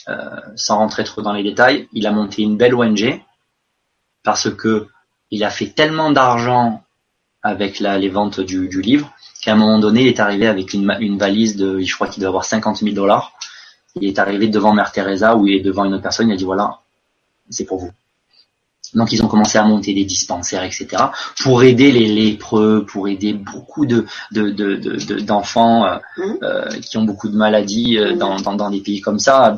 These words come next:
Speaker 1: en Inde principalement, et principalement à Calcutta. À Calcutta, il, il, il aidait une dizaine d'O N G, dont l'O N G de Mère Teresa.
Speaker 2: D'accord.
Speaker 1: Donc, euh, Mère Teresa, elle est remontée à la lumière, hein.
Speaker 2: Mhm.
Speaker 1: Mais, euh, c'est exceptionnel.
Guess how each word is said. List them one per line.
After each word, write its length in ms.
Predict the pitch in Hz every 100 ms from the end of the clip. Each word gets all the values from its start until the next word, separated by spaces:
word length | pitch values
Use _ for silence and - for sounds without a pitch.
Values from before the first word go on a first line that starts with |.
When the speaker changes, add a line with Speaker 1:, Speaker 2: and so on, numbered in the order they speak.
| 113
Speaker 1:
en 240 | 110 110
Inde 220 | 131 135
principalement, 720 | 117 113 - 104 107 127 170 -
et 100 | 117
principalement 580 | - 120 113 117 113 156
à 80 |
Calcutta. 540 | 131 120 - - - - - - - -
À 80 | 113
Calcutta, 560 | 110 120 120 113 160 175
il, 140 | 139 - _ _
il, 380 | - - 113 110
il 120 | 117 120
aidait 400 | 117 135 156 - _ _ _ _
une 160 | 117 113
dizaine 340 | 117 131 139
d'O 140 | 120 120
N 120 | 113
G, 240 | 110 160 -
dont 320 | 117 135 185
l'O 160 | 175 139
N 100 | 131
G 140 | 151
de 120 | 139
Mère 300 | 117 131 151
Teresa. 440 | - 123 107 95 - _ - - _
Speaker 2:
D'accord. 180 | 202 196 _ _ _ _ _ _ _ _ _ _ _ _ _ -
Speaker 1:
Donc, 120 | - 98
euh, 80 | 95
Mère 140 | 90
Teresa, 260 | - 98 117
elle 80 | 113
est 40 |
remontée 320 | 92 95 95
à 40 | 98
la 80 | 95
lumière, 300 | 95 101 92
hein. 100 | 139 - - -
Speaker 2:
Mhm. 200 | 196 269 -
Speaker 1:
Mais, 260 | 101 101 -
euh, 220 | 92 87 -
c'est 220 | - - 98
exceptionnel. 680 | - 110 - 135 131 85